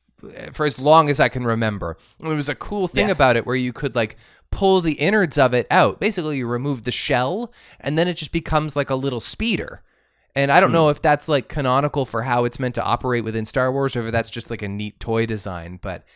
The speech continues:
Speaker 1: it
Speaker 2: It's
Speaker 1: is
Speaker 2: just
Speaker 1: very
Speaker 2: so I can
Speaker 1: cool.
Speaker 2: stick Luke in it.
Speaker 1: Yeah, that, but that's not how they operate in,
Speaker 2: No.
Speaker 1: in Star Wars, but it's cool.
Speaker 2: No, no, that's,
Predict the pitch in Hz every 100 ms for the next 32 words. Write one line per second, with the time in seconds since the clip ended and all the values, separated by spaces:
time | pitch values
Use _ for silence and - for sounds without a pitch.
0 | _ _ _ 175 165 - _ _ - 175
1 | 156 123 160 151 135 123 110 78 107 98
2 | 101 98 85 78 - - - _ _ 160
3 | 185 104 69 65 - 143 165 185 180 143
4 | 127 147 143 135 104 113 - 110 101 95
5 | _ _ _ _ 120 117 107 98 101 92
6 | - 95 113 98 117 95 80 - - -
7 | _ _ _ - 98 - 127 104 - 71
8 | 80 82 82 87